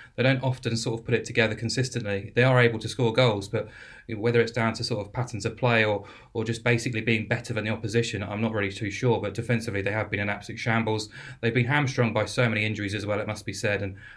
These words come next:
African Cup of Nations and covid-related issues too. So their squad is gonna start looking a lot stronger. And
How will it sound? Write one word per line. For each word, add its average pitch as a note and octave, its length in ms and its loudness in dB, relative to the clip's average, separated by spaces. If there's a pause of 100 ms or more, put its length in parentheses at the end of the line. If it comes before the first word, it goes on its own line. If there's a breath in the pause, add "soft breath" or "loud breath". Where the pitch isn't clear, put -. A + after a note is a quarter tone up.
African G2+ 320 -6
Cup F#2+ 180 -6
of G2 60 -6
Nations B2 520 2
and F#2+ 160 -6
covid-related A#2 640 2
issues A2+ 320 -2
too. A#2+ 260 0
So A2+ 260 0 (300 loud breath)
their B2 120 2
squad D3 400 0
is C3+ 120 0
gonna B2 160 0
start B2 220 0
looking A#2 240 0
a - 20 2
lot A2 140 0
stronger. B2 420 2
And G#2 200 -2